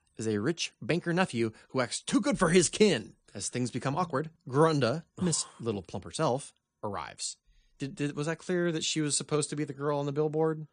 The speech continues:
Speaker 2: Actually, I did not pick up on that. Th-, I'm sure that's, that's
Speaker 1: Yeah.
Speaker 2: the kind of thing I think is it would play
Speaker 1: Visually,
Speaker 2: better
Speaker 1: right, right, right.
Speaker 2: visually. Yeah, I missed
Speaker 1: Um,
Speaker 2: that in the description.
Speaker 1: It would be like, so, like, Wendy from Wendy's is supposed to be Dave Thomas's niece or something like that.
Speaker 2: Is that,
Speaker 1: Or
Speaker 2: is,
Speaker 1: grandniece.
Speaker 2: is that, is that actually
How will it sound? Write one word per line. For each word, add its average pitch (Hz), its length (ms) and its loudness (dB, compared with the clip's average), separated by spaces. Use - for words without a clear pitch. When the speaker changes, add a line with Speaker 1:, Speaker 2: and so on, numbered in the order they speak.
Speaker 2:
Actually, 131 240 2
I 131 40 2
did 135 120 0
not 131 160 0
pick 143 160 -2
up 123 160 0
on 120 140 -2
that. 120 220 -2
Th-, 165 120 4
I'm 160 120 4
sure 190 220 -2
that's, 170 220 2
that's 196 180 2
Speaker 1:
Yeah. 220 40 -2
Speaker 2:
the - 20 -6
kind 214 80 -2
of 190 60 -2
thing 180 100 -2
I 147 60 0
think 131 140 -2
is 123 100 -4
it 120 80 -4
would 123 160 -4
play 143 140 2
Speaker 1:
Visually, 120 240 4
Speaker 2:
better 107 100 -2
Speaker 1:
right, 117 120 4
right, 107 80 0
right. 101 140 -2
Speaker 2:
visually. 95 220 -6
Yeah, 104 260 -4
I 123 120 0
missed 120 260 0
Speaker 1:
Um, 127 80 4
Speaker 2:
that 117 80 -4
in 113 60 -6
the 104 60 -6
description. 87 680 -8
Speaker 1:
It 156 80 -2
would 165 140 0
be 180 140 -4
like, 147 420 -4
so, - 140 -6
like, 110 80 -4
Wendy 113 440 0
from 98 200 -6
Wendy's 98 300 -4
is 101 100 -6
supposed - 280 -8
to 107 40 -12
be 101 200 -6
Dave 95 500 -8
Thomas's 92 600 -10
niece 104 380 -6
or - 40 -10
something 143 260 -10
like 143 160 -12
that. 151 260 -6
Speaker 2:
Is 143 80 -4
that, 240 160 0
Speaker 1:
Or - 60 -6
Speaker 2:
is, - 40 -12
Speaker 1:
grandniece. 120 300 -2
Speaker 2:
is 196 80 0
that, 294 120 2
is 202 100 0
that 294 140 0
actually 233 600 -4